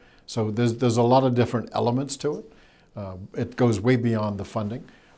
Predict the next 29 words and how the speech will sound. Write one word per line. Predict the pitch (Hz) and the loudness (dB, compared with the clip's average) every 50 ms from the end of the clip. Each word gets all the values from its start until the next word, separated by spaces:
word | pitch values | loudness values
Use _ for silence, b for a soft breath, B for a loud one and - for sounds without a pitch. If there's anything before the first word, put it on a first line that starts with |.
| b b _ - | b b _ -4
The | 123 123 | -2 -2
funding | - - - - 165 214 226 196 143 120 | -2 -2 0 0 2 2 4 4 4 4
is | 110 101 - | 2 0 -2
critical | - - - 139 117 113 113 - 113 113 | -4 0 2 2 4 4 2 0 0 0
because, | 107 110 110 - - 123 123 117 110 - - - | 0 -2 -2 -2 0 0 0 0 0 -4 -8 -10
because | - - 127 113 - - 165 170 | -10 -8 -8 -4 0 0 2 2
it's | 185 180 180 127 | 2 2 2 2
a | 113 | 2
match, | 104 110 120 139 143 117 101 - - - - b b b b b b b b b b b b b b _ _ _ - | 4 4 2 2 2 0 -4 -6 -12 -16 -16 b b b b b b b b b b b b b b _ _ _ -4
it's | 127 - - | -4 -2 -2
a | 123 | -2
great | 107 104 135 151 165 156 | 2 4 6 6 6 6
incentive | 131 117 - - - 180 156 - 131 110 104 | 4 2 2 2 2 0 2 2 0 0 0
for | - - - 117 120 | -2 -2 0 0 0
individual | - 139 127 123 113 117 113 104 107 104 104 | 0 0 0 2 2 2 0 -2 -2 -2 -2
Rotarians | 104 104 98 - 120 113 110 107 104 104 101 92 | -2 -4 -2 -4 -4 -2 -2 -4 -4 -6 -6 -6
and | 110 107 - | -6 -6 -6
for | - 110 | -6 -4
Rotary | 104 113 113 113 110 107 | -2 -2 -2 -2 -2 -4
clubs. | - - 101 92 87 - - - b b b b b b b | -6 -8 -12 -12 -14 -14 -18 -20 b b b b b b b
And | - 107 | -4 -2
we | 117 135 | -2 -2
tell | 131 - - 285 185 | 0 0 0 0 0
them, | 135 95 87 95 - - - 143 123 | 0 -4 -6 -10 -12 -14 -12 -10 -6
"One | 117 139 175 190 | -2 -2 -2 0
dollar | 180 190 196 208 165 101 98 - - - _ _ _ _ _ | 0 0 0 0 -2 -4 -4 -8 -12 -18 _ _ _ _ _
is | - - 135 - | -2 -2 -2 0
three | - 160 180 185 196 | 0 0 0 2 2
dollars." | 175 131 95 85 82 - - - | 0 -2 -4 -8 -12 -18 -20 -20